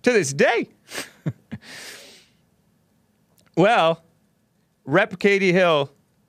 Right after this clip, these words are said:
tweeted this whole thread last night. A thread is a bunch, to this day! This, uh, Twitter account posted a whole bunch of tweets. Rep Katie Hill tweeted,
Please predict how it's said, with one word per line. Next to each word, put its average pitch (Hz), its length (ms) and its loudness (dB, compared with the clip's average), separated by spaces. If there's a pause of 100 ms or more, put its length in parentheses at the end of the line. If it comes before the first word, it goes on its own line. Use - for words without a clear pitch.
(720)
tweeted 185 380 -2
this 147 240 0
whole 202 180 2
thread 170 400 0
last 139 280 0
night. 120 300 -2 (640)
A 135 80 2
thread 180 360 0
is 156 100 0
a 143 60 -2
bunch, 147 340 -2 (280)
to 330 100 2
this 311 180 -2
day! 370 560 0 (1500)
This, 180 240 0
uh, 156 320 2 (320)
Twitter 202 340 0
account 156 400 0 (260)
posted 190 420 -2
a 151 100 0
whole 233 140 0
bunch 185 280 -2
of - 320 -6 (420)
tweets. - 380 -6 (1900)
Rep 156 340 -4
Katie 165 300 -2
Hill 131 320 -2 (340)
tweeted, 135 380 -2